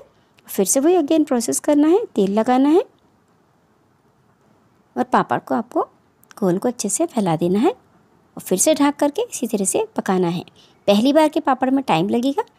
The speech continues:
दूसरी बार का पापड़ फटाफट, फटाफट बनते जाएंगे। अब देखिए ठंडा हो चुका है, ठंडे होने पर ही आपको पापड़ को निकालना है,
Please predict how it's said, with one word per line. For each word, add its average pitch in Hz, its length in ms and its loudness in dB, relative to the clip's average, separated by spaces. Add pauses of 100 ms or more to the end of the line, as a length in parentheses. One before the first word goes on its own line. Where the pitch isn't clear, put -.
(380)
दूसरी 277 240 2
बार 330 120 4
का 311 120 -6
पापड़ 294 300 -4 (180)
फटाफट, 220 360 -2
फटाफट - 380 -8
बनते 202 320 -2
जाएंगे। 202 320 0
अब - 680 -14
देखिए 247 500 0
ठंडा 208 280 0
हो 294 120 4
चुका 294 240 -4
है, 359 120 0
ठंडे 233 320 0
होने 247 240 2
पर 220 160 -2
ही 330 140 2
आपको 277 260 -2
पापड़ 196 320 -4
को - 160 -8
निकालना 202 640 -6
है, 311 160 4